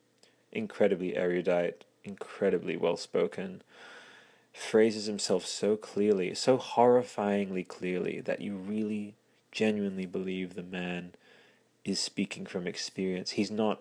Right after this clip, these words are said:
it doesn't feel like Lovecraft is creating. It feels like he's relaying from experience. In the same way that Tolkien,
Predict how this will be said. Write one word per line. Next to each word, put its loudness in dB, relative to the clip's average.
it -6
doesn't -2
feel 0
like -2
Lovecraft -4
is -6
creating. -6
It -14
feels 0
like -6
he's -4
relaying 0
from -10
experience. -4
In -6
the -2
same 0
way 6
that 2
Tolkien, 0